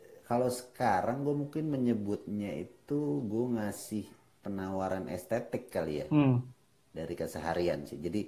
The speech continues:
Speaker 1: istilahnya gue mentwist, mentwist dari keseharian sih.
Speaker 2: Oke.
Speaker 1: Tugas gue mentwist, mentwist, eh, simbol tanda, eh, yang terjadi di jalan, di, eh, dimanapun,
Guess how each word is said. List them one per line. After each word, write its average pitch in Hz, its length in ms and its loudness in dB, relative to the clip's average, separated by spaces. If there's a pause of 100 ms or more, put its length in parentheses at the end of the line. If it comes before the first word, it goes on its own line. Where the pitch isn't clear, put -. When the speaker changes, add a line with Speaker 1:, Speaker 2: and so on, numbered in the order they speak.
(500)
Speaker 1:
istilahnya 92 420 -2
gue 104 140 4
mentwist, 98 640 2
mentwist 87 560 -4
dari 78 240 -4
keseharian 82 720 -2
sih. 73 160 -8 (400)
Speaker 2:
Oke. 131 400 4 (400)
Speaker 1:
Tugas 85 320 -2
gue 104 100 4
mentwist, 110 640 0
mentwist, 92 580 -4 (480)
eh, 85 300 -2
simbol 90 480 4
tanda, 80 480 0 (160)
eh, 78 720 -6 (500)
yang 85 160 -4
terjadi 82 380 -2 (100)
di 78 380 -6
jalan, 90 480 2
di, 73 240 -4 (920)
eh, 60 960 -6 (680)
dimanapun, 98 520 2